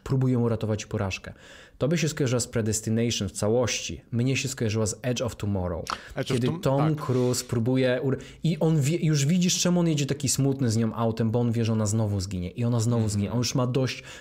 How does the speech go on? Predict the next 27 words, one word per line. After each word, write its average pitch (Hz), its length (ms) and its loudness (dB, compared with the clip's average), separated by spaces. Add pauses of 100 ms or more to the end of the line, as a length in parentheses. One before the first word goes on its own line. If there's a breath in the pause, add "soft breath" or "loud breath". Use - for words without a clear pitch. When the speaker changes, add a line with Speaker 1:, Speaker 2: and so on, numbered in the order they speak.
(360 loud breath)
Speaker 1:
obserwowania, 117 580 0
jak 113 120 0
osoba, 113 320 0
w 104 60 -8
której 113 160 -2
się 107 120 -2
zakochał, 107 520 -2
umiera 117 340 2
na 107 140 2
jego 98 200 -2
oczach. - 500 -10 (540 loud breath)
I 131 160 0 (140)
jak 120 220 -2
o 120 40 0
tym 120 180 0
pomyślisz, 135 760 0 (200)
to 117 100 -2
zdajesz 117 220 0
sobie 113 160 -2
sprawę, 113 320 0 (100)
jakie 113 320 -2
to - 120 -4 (100)
piętno - 640 -2 (400)
wywiera 101 380 -2
na 92 120 -4
tej 92 160 -8
osobie. 87 440 -10